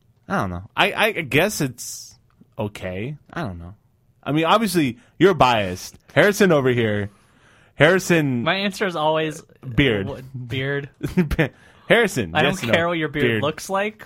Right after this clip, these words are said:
Speaker 1: <laughs> It's beard.
Speaker 2: I don't care if you could grow a beard. I don't care if it comes in patches.
Speaker 1: Beard.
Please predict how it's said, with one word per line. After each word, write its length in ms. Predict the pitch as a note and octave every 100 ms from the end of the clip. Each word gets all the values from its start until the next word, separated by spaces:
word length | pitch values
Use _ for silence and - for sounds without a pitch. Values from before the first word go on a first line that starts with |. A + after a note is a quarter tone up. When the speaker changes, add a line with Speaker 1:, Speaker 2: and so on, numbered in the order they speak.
| -
Speaker 1:
<laughs> 120 | -
It's 160 | C#3 -
beard. 280 | - A3+ E3
Speaker 2:
I 20 |
don't 160 | E3+
care 220 | G3 D3 D3+
if 120 | D3+
you 80 | C3
could 260 | C3 B2+
grow 240 | C#3 F3+ F#3+
a 40 |
beard. 640 | F3 F3+ F#3 F3+ F3+ F#3 -
I 80 |
don't 200 | B2+ B2+
care 200 | - B2+
if 140 | B2+ C3+
it 120 | -
comes 340 | - C#3+ C3+ C3+
in 220 | A#2+ A#2+
patches. 760 | C3+ B2 B2+ C3 A#2+ A#2+ - A#2
Speaker 1:
Beard. 300 | A#2 G2 E2+